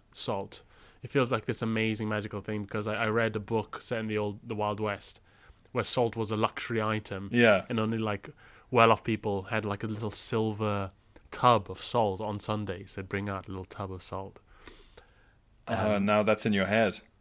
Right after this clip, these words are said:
Speaker 1: And now that's in my head. So now every time I sprinkle salt on something, I'm like, <gasps> "Oh, wow.
Speaker 2: <laughs>
Speaker 1: Celerium. Oh."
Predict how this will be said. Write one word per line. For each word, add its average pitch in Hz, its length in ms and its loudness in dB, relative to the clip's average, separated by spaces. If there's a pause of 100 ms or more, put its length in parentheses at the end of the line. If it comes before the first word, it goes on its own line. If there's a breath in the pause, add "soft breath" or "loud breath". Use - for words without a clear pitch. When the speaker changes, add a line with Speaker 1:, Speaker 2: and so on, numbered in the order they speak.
(260)
Speaker 1:
And 120 120 0
now 123 100 10
that's 127 180 6
in 123 60 6
my 110 100 4
head. 120 280 6
So 113 80 0
now 123 220 8
every 120 140 6
time 120 180 2
I 110 180 0
sprinkle 123 440 -2
salt 123 320 0
on 110 100 -2
something, 101 260 -6
I'm 98 60 -8
like, - 160 -14
<gasps> - 40 -10 (240 loud breath)
"Oh, - 160 2 (400)
wow. 135 260 2
Speaker 2:
<laughs> 185 1040 6
Speaker 1:
Celerium. 151 1080 6 (480 loud breath)
Oh." 180 560 4